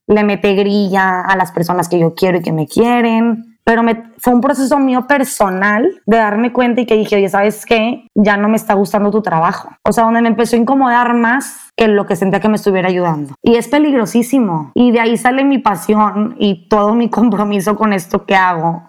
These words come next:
Porque puedes estar estudiada, leída y todo, pero eres humana con sentimientos y te acercas a pedir ayuda a alguien, porque obviamente ne-, todos necesitamos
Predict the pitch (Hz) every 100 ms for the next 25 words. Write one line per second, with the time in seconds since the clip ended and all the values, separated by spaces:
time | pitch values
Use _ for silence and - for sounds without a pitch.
0 | _ 220 208 220 - 220 240 285 311 254
1 | 247 254 254 214 196 190 190 202 208 196
2 | 190 190 196 196 208 196 - 180 180 208
3 | - 226 190 190 196 220 214 202 175 180
4 | 196 202 170 185 180 - 202 202 180 170
5 | 240 262 220 196 175 190 196 220 220 226
6 | 226 202 180 185 262 - - 180 170 -
7 | 208 214 220 202 202 196 190 - 214 214
8 | 220 196 185 190 185 180 -